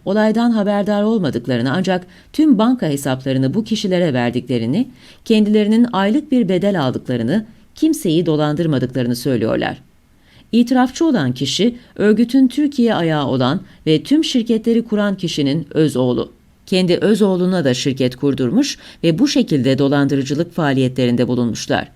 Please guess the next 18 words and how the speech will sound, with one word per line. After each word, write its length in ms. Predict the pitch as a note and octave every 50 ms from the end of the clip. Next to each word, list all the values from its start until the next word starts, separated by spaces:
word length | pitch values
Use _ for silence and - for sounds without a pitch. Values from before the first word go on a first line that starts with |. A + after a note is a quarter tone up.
| _ _ _ _ _ _ -
Kaç 280 | - A3 B3 F#3+ F#3 -
kişinin 420 | - D3+ - - C#3 C3+ B2 B2
dolandırıldığı 800 | C3 D3 D#3 D#3+ D3+ D3 C3+ C#3+ C3+ C3+ B2+ B2+ C3 C3 B2+ C3
belli 280 | B2+ A#2+ A2+ A#2 A2
değil. 180 | - D#3 - - - _ _ _ _ _ _ - - - - - -
İşin 280 | A3+ A#3 - - E4 F4+
ilginci, 600 | E4 A#3 D3+ - C3+ B2+ B2 - E3 B3+ D4+ D4 - - - -
adlarına 480 | - F#3+ G3+ F3+ A3 A3 A3+ A#3 C4
sahte 400 | B3 - - G3+ G#3 G#3+ - C#4
site 300 | C#4 C#4 D4 C#4 C#4 G#3+
yapılan 480 | D3+ C#3 C3+ C3+ C#3+ C3+ A#2+ A#2+ A2+ -
otel 280 | D#3 - - G#3 G#3 G3+
sahipleri 680 | - - D3+ C#3 C#3 C#3+ C#3 C#3 C3+ B2+ B2+ E3 G3+ G3 - - - _
bu 160 | - A#3+ C#4+ C#4
konuda 360 | C#4+ A#3+ G3 D#3 B2+ C#3 -
suç 340 | - - C4+ C#4 C#4 - -
duyurusunda 540 | G#3 F3 D#3+ D#3+ D#3 - F3 E3+ E3 D#3+
bulunduklarını 800 | C#3+ D3 D3 D3 D3 C#3 C#3 C#3 D#3 C#3+ C#3 C#3 D#3 A#3 C#4+ C#4